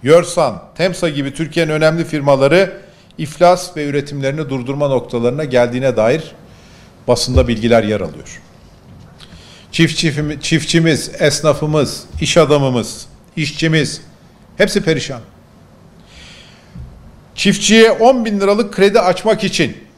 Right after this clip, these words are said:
bir ev, iki memuru kefil temina-, kefili, iki memur kefili teminat olarak isteyen Ziraat Bankası şimdi kalkmış <coughs> simitçiliğe soyunuyor.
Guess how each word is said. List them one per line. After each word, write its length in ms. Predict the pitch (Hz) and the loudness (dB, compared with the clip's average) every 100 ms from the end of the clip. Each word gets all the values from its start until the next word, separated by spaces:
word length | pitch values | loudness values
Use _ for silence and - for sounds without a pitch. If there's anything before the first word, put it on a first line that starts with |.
| _ _ _ 135 | _ _ _ -4
bir 180 | 165 | 2
ev, 180 | 214 214 - - - _ _ _ - | 6 4 2 -6 -20 _ _ _ -12
iki 240 | 165 247 | -4 -2
memuru 420 | 214 214 196 185 | 0 2 2 0
kefil 360 | 180 190 175 220 | 2 0 2 -2
temina-, 500 | 170 180 185 190 180 | 0 0 2 4 2
kefili, 580 | - 180 175 185 185 190 - - - - | 2 0 2 2 2 -2 -18 -20 -20 -10
iki 240 | 180 - 220 | -8 -2 0
memur 500 | 170 180 180 269 214 | 4 4 4 0 2
kefili 440 | 208 165 151 135 | 0 0 -2 -2
teminat 480 | 160 165 185 226 190 | -2 0 2 2 4
olarak 380 | 175 151 135 185 | 2 4 2 -2
isteyen 380 | 170 185 165 | -4 0 0
Ziraat 420 | 131 170 214 208 - | 2 4 4 4 -2
Bankası 600 | 160 170 160 202 247 247 - - _ _ _ _ _ _ | -6 -6 -4 2 2 2 -8 -20 _ _ _ _ _ _
şimdi 320 | - 208 180 160 | -12 -6 -6 0
kalkmış 600 | 196 190 202 247 - - - _ - 1047 960 855 - - - - - - - _ _ - | 0 2 0 -2 -2 -10 -18 _ -8 -8 -10 -16 -20 -18 -16 -16 -20 -20 -20 _ _ -2
<coughs> 400 | 226 - 226 131 | -2 0 -2 -2
simitçiliğe 600 | - 190 190 - 180 175 | -4 -4 -4 -2 0 2
soyunuyor. 540 | - 120 92 - - | 0 -6 -8 -14 -20